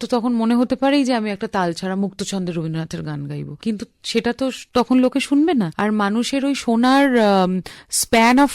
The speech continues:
টাইমটাও কমে গেছে। মানে, এখন থার্টি সেকেন্ডসের একটা রিলে, রিলের ওপর ডিপেন্ড করে গানটা হিট করছে না, হিট করছে না। তো এই কমপ্লিকেসিগুলো যদি কমে, আমি আছি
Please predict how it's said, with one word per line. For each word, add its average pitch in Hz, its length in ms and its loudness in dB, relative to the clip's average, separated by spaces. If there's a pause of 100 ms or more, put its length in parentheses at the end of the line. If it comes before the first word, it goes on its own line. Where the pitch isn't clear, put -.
টাইমটাও 220 480 2
কমে 165 260 -4
গেছে। 151 260 -8
মানে, 214 160 0
এখন 220 220 -2
থার্টি 196 320 -2
সেকেন্ডসের 240 440 -2
একটা 240 240 -4
রিলে, 208 580 0
রিলের 233 300 4
ওপর 240 200 0
ডিপেন্ড 214 340 -4
করে 226 200 -4
গানটা 185 260 -6
হিট 180 240 -8
করছে 180 360 -8
না, 170 100 -4
হিট 165 200 -6
করছে - 320 -10
না। 156 200 -12
তো 220 260 0 (120)
এই 294 160 4
কমপ্লিকেসিগুলো 285 840 2
যদি 302 180 -2
কমে, 269 360 2
আমি 269 200 0
আছি 226 380 -6